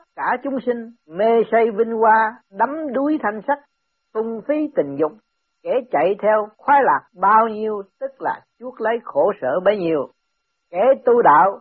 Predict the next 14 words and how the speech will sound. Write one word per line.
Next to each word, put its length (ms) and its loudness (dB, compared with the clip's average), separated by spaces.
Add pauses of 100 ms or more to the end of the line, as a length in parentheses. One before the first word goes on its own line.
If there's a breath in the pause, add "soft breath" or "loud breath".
(120)
trước 160 -8 (100)
khổ 200 0 (180)
sở, 300 2 (140)
nhưng 220 -14
rồi 320 4 (140)
sau 220 -2 (100)
sung 220 -10
sướng. 260 -8 (600)
Chúng 160 -14 (120)
sinh 420 -6
vui 400 -4
sướng 260 -4
bây 200 2
giờ, 300 4